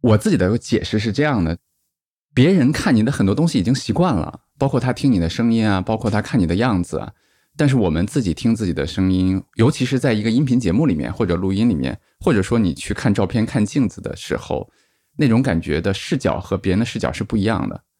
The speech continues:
所以会出现那个反差。我自己是这么觉得啊，不知道啊。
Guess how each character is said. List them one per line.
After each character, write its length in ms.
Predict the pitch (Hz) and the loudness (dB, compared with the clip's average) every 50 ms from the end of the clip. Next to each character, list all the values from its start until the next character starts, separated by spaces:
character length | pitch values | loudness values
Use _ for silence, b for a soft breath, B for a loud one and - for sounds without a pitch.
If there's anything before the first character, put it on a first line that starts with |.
| _ _ _ _ | _ _ _ _
所 180 | - - - 110 | -8 0 2 2
以 80 | 143 165 | 2 2
会 160 | 127 - 107 | 2 0 -2
出 160 | - - 98 | -2 -2 -6
现 180 | - - 101 87 | -2 0 0 2
那 120 | 87 82 | 2 0
个 80 | - - | -2 -2
反 200 | - - 71 62 | -2 -4 -4 -4
差。 200 | - - 73 60 | -6 -8 -6 -2
我 100 | 95 101 | -2 0
自 120 | 98 190 | 2 2
己 80 | 160 87 | 0 0
是 120 | - 101 | 0 -2
这 80 | 92 92 | -2 -2
么 80 | 80 78 | -2 -4
觉 140 | - - - | -8 -10 -12
得 100 | - - | -12 -12
啊， 80 | - - - | -14 -16 -10
不 80 | - 101 | -6 -4
知 60 | 92 | -2
道 80 | 85 | -2
啊。 140 | - - - | -4 -6 -10